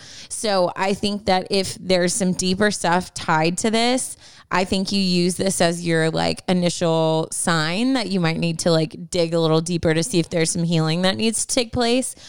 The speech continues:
But also, I think you need to, like, push past, like Ash said, and give this guy a fair chance. And if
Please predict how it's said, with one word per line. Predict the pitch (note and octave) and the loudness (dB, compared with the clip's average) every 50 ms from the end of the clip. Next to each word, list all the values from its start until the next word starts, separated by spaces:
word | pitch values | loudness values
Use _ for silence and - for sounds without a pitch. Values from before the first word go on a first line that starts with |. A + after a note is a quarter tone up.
| - - - - - _ - | -20 -20 -20 -20 -20 _ -6
But | F#3+ G#3+ A3 A3+ G#3+ F3 E3+ F3+ F#3+ - _ _ _ _ _ _ - | -2 0 0 2 0 0 -2 -4 -8 -12 _ _ _ _ _ _ -4
also, | - F3+ F#3 F#3 - - G3 | -2 0 0 0 0 0 2
I | F#3 F3+ | 2 2
think | E3+ - F3+ E3 - | 0 -2 -4 -4 -2
you | F#3 F3 | -2 0
need | E3+ E3 D#3+ - | 0 0 0 0
to, | - E3+ | 0 0
like, | D#3+ D#3 D3+ C#3+ - - _ - | 2 2 0 -2 -6 -10 _ -8
push | - - G3 F3 F3 - | 0 2 2 2 2 0
past, | - - E3 D#3+ D3+ - - - | -2 0 0 2 2 0 2 0
like | - E3 - | 0 0 0
Ash | - - D3+ E3+ - | 0 0 0 0 0
said, | - F3 F3 F3 | 2 2 2 2
and | E3+ E3 E3+ E3 - - - - - _ - | 2 0 -2 -4 -8 -14 -20 -20 -18 _ -4
give | A#3+ B3+ C4 | -2 0 0
this | D#4+ D#4 - - | 0 -2 -2 0
guy | A3+ F3+ F#3+ | 0 0 2
a | G3 G3+ | 2 0
fair | - - - F#3 F3+ F3 G3 A3 | -2 -2 0 0 2 2 2 0
chance. | - - B3 A#3+ B3+ C4+ C4 - | 0 0 0 0 0 0 0 0
And | B3+ A#3 | 0 0
if | A#3 B3 B3 | 0 0 -2